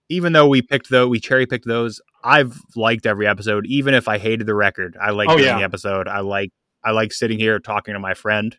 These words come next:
Speaker 1: period.
Speaker 2: Yeah.
Speaker 1: Even when we go on tangents, uh, not about the record,
Speaker 2: <laughs>
Speaker 1: doesn't
Speaker 2: And you
Speaker 1: matter.
Speaker 2: have to edit out forty-five minutes of an episode.
Speaker 1: Even when I have to edit out forty-five minutes of an episode. Yep, yep, yep.
Speaker 2: Uh-huh.
Speaker 1: Those raw files still exist, so, uh, that, that offer still is out there. If anybody,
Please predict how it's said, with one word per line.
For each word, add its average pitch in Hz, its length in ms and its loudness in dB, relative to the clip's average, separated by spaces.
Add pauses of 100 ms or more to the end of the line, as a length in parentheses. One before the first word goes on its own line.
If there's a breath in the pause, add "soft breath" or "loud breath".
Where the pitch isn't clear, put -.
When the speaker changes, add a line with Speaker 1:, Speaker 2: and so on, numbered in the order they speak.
(120)
Speaker 1:
period. 107 380 -2
Speaker 2:
Yeah. 120 120 -2
Speaker 1:
Even 113 240 -4
when 110 100 -2
we 110 60 -2
go 107 160 0
on 104 140 -2
tangents, 107 480 -4
uh, 104 140 -8
not 104 260 -2
about 104 220 0
the 104 80 -4
record, 104 340 -2
Speaker 2:
<laughs> 220 200 -4
Speaker 1:
doesn't - 240 -2
Speaker 2:
And 160 220 0
you 156 60 2
Speaker 1:
matter. - 20 6
Speaker 2:
have 156 140 4
to 175 120 2
edit 143 200 2
out 143 160 2
forty-five 143 480 0
minutes 147 260 0
of 165 100 -4
an 147 120 2
episode. 180 400 0 (260)
Speaker 1:
Even 117 300 4
when 113 120 4
I 110 180 6
have 110 140 4
to 104 80 -6
edit 104 180 2
out 104 160 4
forty-five 107 420 0
minutes 107 220 -6
of 104 100 -2
an 107 60 -4
episode. 104 500 -2
Yep, 107 280 -4
yep, 110 240 -8
yep. 110 120 -6
Speaker 2:
Uh-huh. 113 80 -6
Speaker 1:
Those 120 180 2
raw 131 180 8
files 127 360 2
still 131 160 -2
exist, 120 500 2
so, 98 380 -6
uh, 98 220 -10
that, 110 180 -2
that 110 200 0
offer 123 380 0
still 117 220 -2
is 107 80 0
out 110 160 2
there. 92 100 -8
If 87 80 -10
anybody, 110 300 0